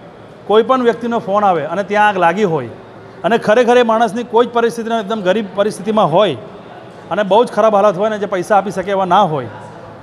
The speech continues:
અને નગરમાં પણ જો એવી કોઈ જગ્યા હોય ને આપી શકે એમ ના હોય, તો જે તે વિસ્તારના સરપંચ અને ત્યાંના આગેવાનોનો અભિપ્રાય લઈને તેઓને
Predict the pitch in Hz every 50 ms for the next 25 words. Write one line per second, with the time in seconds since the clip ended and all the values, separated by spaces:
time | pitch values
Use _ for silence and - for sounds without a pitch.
0 | - - - 170 220 220 208 202 208 240 254 247 254 240 254 233 233 240 233 226
1 | 220 240 226 185 196 180 190 220 208 175 202 220 214 214 214 202 175 - 208 175
2 | 202 185 202 196 190 180 185 226 226 185 175 143 120 - - - - - - -
3 | - - - - - 214 180 160 196 180 233 233 226 220 - - 220 220 220 214
4 | 220 214 214 - 185 170 - 220 240 247 240 - - - - 175 190 180 190 180
5 | 185 208 202 180 175 170 196 196 196 196 202 196 165 151 185 175 185 190 190 175
6 | 165 180 214 208 165 135 120 113 - - - - - - - - - - - -
7 | - 180 202 214 233 233 214 170